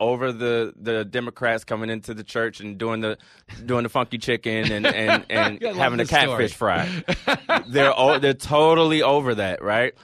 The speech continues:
Speaker 1: But there's still a big group that's still into it.
Speaker 2: Yeah.
Speaker 1: You can still get that vote by doing a, you know, doing a little, uh, you know, sounding like Martin Luther King and, and
Speaker 2: Did you hear Justin
Speaker 1: I
Speaker 2: Pearson?
Speaker 1: did. I
Speaker 2: Now,
Speaker 1: did. I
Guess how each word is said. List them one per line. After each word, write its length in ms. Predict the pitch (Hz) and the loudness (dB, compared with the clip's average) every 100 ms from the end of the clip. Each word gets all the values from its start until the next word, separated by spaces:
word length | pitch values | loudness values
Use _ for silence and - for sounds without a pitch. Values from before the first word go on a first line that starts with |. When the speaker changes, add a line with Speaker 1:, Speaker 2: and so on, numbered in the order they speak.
| _ | _
Speaker 1:
But 120 | 123 | -2
there's 200 | 143 139 | 0 -2
still 540 | - - 139 175 214 139 | -6 0 4 6 4 2
a 140 | 123 | 0
big 580 | 110 90 127 156 147 _ _ 104 104 | -2 -4 -2 -2 -4 _ _ -16 -8
group 380 | 120 185 196 - - | 0 2 0 -4 -4
that's 220 | 113 123 | -4 -4
still 300 | - 147 196 | 0 2 4
into 380 | 277 240 151 98 | 2 0 -2 -2
it. 140 | - - | -6 -8
Speaker 2:
Yeah. 220 | 101 85 | -6 -4
Speaker 1:
You 80 | 127 | -6
can 160 | 131 | -8
still 260 | - 143 156 | -4 0 0
get 260 | 147 165 165 | -2 -4 -2
that 160 | 170 | -2
vote 400 | 147 185 202 - _ _ _ | 0 2 2 0 _ _ _
by 180 | 120 131 | 0 0
doing 320 | 127 143 147 | 0 0 0
a, 80 | 151 | 0
you 160 | 151 | 0
know, 240 | 151 151 151 | 2 2 2
doing 280 | 131 147 156 | 0 0 0
a 60 | |
little, 400 | 156 160 165 165 - | 0 2 2 0 0
uh, 500 | 156 160 165 165 117 | 2 2 2 0 -2
you 140 | 151 | -4
know, 180 | 165 165 | -2 -2
sounding 400 | 165 160 165 170 | -2 -2 0 0
like 160 | 170 151 | -2 0
Martin 300 | 160 160 175 | -2 -2 -4
Luther 220 | 175 - | -8 -10
King 500 | - 190 185 185 175 | -6 -2 0 0 -2
and, 260 | 165 165 - | -2 -4 -4
and 240 | 160 165 | -2 -2
Speaker 2:
Did 60 | 127 | -2
you 60 | |
hear 180 | 127 131 | -2 -2
Justin 320 | 135 127 - | -4 -4 -4
Speaker 1:
I 80 | 101 | -4
Speaker 2:
Pearson? 460 | 127 135 - 147 143 | -2 0 0 0 -4
Speaker 1:
did. 80 | |
I 220 | - 87 90 | -4 -2 0
Speaker 2:
Now, 160 | 123 117 | 0 0
Speaker 1:
did. 320 | 101 135 | 2 2
I 60 | 120 | 0